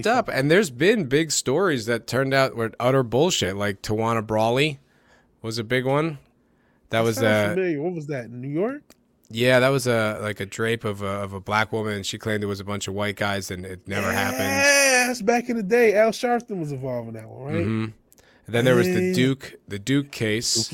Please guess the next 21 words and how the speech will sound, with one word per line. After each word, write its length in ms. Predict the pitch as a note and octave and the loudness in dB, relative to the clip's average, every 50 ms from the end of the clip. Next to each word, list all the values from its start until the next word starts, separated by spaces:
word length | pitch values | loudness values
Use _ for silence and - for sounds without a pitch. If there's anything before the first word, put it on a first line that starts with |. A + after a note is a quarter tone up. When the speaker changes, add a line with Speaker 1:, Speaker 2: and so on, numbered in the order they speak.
| C#3 - | -8 -4
Speaker 2:
lacrosse, 380 | - - D3+ D#3+ D3+ C#3+ - | 0 4 4 6 6 4 2
I 60 | C3+ A#2 | 0 -2
remember 320 | A#2+ B2 B2+ C3 C3+ C3+ | -2 -2 -4 -4 -4 -2
that 240 | C#3+ D3+ D#3 C#3+ B2+ | -2 -2 -2 -2 -4
one. 160 | B2+ B2+ B2+ | -4 -4 -4
Speaker 1:
Duke 240 | A#2 A2+ A2 - G2+ | -2 -4 -4 -4 -6
lacrosse 480 | G2 - - - A2 A2+ B2 C3 - | -10 -8 -6 -4 -2 0 0 -2 -2
case. 580 | - - - F#2+ F#2+ G2+ A2 - - - - - _ _ _ _ - - - - | -6 -6 -6 -4 -4 -4 -4 -4 -6 -8 -10 -12 _ _ _ _ -20 -20 -12 -6
Uh, 320 | - G#2 G#2 G2+ G2 G2 G2 | -2 0 2 4 4 4 4
that 180 | G2+ G2+ G2+ - | 2 2 0 0
turned 260 | - A2 A2+ A2 G#2 | 0 0 0 0 0
out 140 | G2+ G2+ G2 | -2 -2 0
that 180 | G#2+ A2 A2 | 0 -2 0
never 220 | A2+ A2 G#2+ A2 G#2+ | 0 0 0 0 2
happened 360 | G#2 A2 A2 G2 G#2 G#2 G2+ | 2 2 2 0 -2 -4 -6
either. 440 | G#2+ A#2 B2+ B2 G2 F2+ G2 A2 - _ _ _ _ _ _ _ _ _ _ _ - - | -4 -2 -2 -2 -4 -4 -8 -10 -14 _ _ _ _ _ _ _ _ _ _ _ -18 -12
Um, 720 | F2+ G2+ G#2 G2+ G2 G2 G2 G2+ G#2 G2 F#2 G2 G2+ - | -10 -8 -6 -4 -4 -4 -4 -4 -4 -4 -6 -8 -10 -10
so 300 | - - - C3+ B2+ A#2+ | -8 -4 0 0 2 2
it's, 320 | A#2+ A#2+ A#2 - - - - | 2 0 0 -2 -4 -4 -4
it's 260 | - A#2+ B2 - - | -6 -6 -6 -4 -4
not, 300 | C3+ D3+ D#3+ E3+ F#3 F3 | -2 0 2 2 2 2